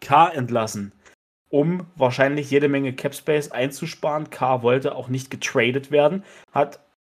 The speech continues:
äh, mehrere Trades, gerade zum Schluss den an die New Orleans Saints, abgelehnt. Äh, Raiders haben damit ein Dead Cap von um die sieben Millionen, müssten sie haben, laut dem alten Vertrag,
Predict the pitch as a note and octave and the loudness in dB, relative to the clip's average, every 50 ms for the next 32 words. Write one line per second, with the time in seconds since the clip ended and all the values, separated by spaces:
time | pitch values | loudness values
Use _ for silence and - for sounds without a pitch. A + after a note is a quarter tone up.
0 | _ - B2 A2 A2+ A2 A#2+ E3 A3 G#3+ F#3 F3 F3+ F3 - - E3 D#3+ F#3 G#3 | _ -2 -2 -2 0 0 2 2 4 4 2 0 -2 -4 -4 0 2 2 2 2
1 | G3+ - D#3 C3 - - B2+ D3 D3 C#3+ C#3 C#3+ C#3+ - - - - C3+ B2+ - | 0 -4 -12 -10 -4 -2 0 0 0 0 -2 -2 -6 -8 -14 -10 -10 -10 -8 -6
2 | - D#3 E3 D#3+ - - C#3 C3+ C#3+ D3 D3 - C3 C3 C3 C3 C3 C3 C3 B2+ | -6 -6 -6 -6 -6 -6 -4 -2 -2 -4 -4 -6 -6 -4 -4 -2 -2 -2 -2 -2
3 | - B2+ B2+ B2 B2 - - A#2+ A#2+ A#2+ A#2+ - _ _ _ _ _ _ _ _ | -2 -4 -4 -6 -6 -8 -6 -6 -6 -6 -8 -12 _ _ _ _ _ _ _ _
4 | _ _ _ _ _ - D#3+ E3+ E3 - - F#3+ F3+ F3 E3+ E3+ E3+ F3 E3+ E3 | _ _ _ _ _ 0 0 0 0 0 2 2 4 4 4 2 2 0 -2 -6
5 | - - - - - C3 B2+ B2+ C3 A2+ A#2 A#2+ B2 B2+ C3 C3 - C3 B2 A#2+ | -12 -16 -14 -12 -10 -8 -6 -6 -4 0 2 2 2 2 0 -2 -2 -4 -4 -2
6 | - A2 A#2 C3 C3+ C3+ - A2 A2+ - A2 B2+ B2 - - - C#3 B2 - - | -2 -2 -2 -2 -2 -4 -8 -12 -6 -4 -4 -4 -4 -6 -10 -8 -8 -8 -8 -8
7 | - B2 B2+ - B2+ C3+ C#3+ C#3 C3+ B2 A#2 B2 C3 C3+ C3 B2+ A#2 A2+ A2 A2+ | -10 -10 -8 -6 -6 -6 -4 -4 -6 -8 -6 -6 -4 -4 -2 -2 -2 -2 -2 -2
8 | C3 C#3+ E3+ E3 _ _ _ _ _ _ - - C#3 C3+ C3+ - - - C#3+ C3 | -2 -2 -4 -6 _ _ _ _ _ _ -10 -6 -6 -4 -6 -6 -10 -10 -8 -8
9 | B2 B2+ C3 B2 A#2 A#2+ A#2+ B2+ C3 C3+ C3 B2 B2 A#2+ B2 B2+ B2+ A#2+ A2 A2 | -6 -6 -6 -6 -6 -4 -4 -4 -4 -4 -2 -2 -2 -4 -4 -6 -4 -2 -2 -2
10 | - D3+ C3 B2 A2+ - - A2 A#2 A2+ - | -4 -4 -10 -10 -10 -6 -4 -4 -4 -4 -6